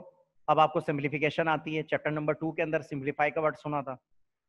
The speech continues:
और जिन बच्चों ने chapter टू नहीं पढ़ा हुआ, वो परेशान ना हो, इस, ये common calculation है, आपने ये बचपन में भी पढ़ी है, दोबारा बता रहा हूँ।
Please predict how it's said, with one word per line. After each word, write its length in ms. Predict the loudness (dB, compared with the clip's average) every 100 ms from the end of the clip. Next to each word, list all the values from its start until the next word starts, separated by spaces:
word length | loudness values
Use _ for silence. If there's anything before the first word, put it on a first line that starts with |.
| -2
और 100 | 0
जिन 140 | 0
बच्चों 240 | 0 0
ने 60 | -2
chapter 240 | 0 -2
टू 180 | -2 -2
नहीं 120 | -4
पढ़ा 180 | -2 0
हुआ, 120 | 0
वो 140 | 0 -2
परेशान 420 | -2 -2 -4 -6
ना 100 | -4
हो, 180 | -4 -6 _ _ _ _ _ -10
इस, 140 | -8 -4
ये 140 | -2
common 360 | 0 0 0 -4 -4
calculation 520 | -4 -2 -2 -2 -4
है, 100 | -4 _ _ _ _ _
आपने 280 | -2 0 0
ये 60 | -2
बचपन 280 | -4 -4 -4
में 140 | -2
भी 60 | -2
पढ़ी 220 | -2 -2
है, 80 | -2
दोबारा 340 | 0 0 2
बता 220 | 2 0
रहा 100 | 0
हूँ। 80 | -4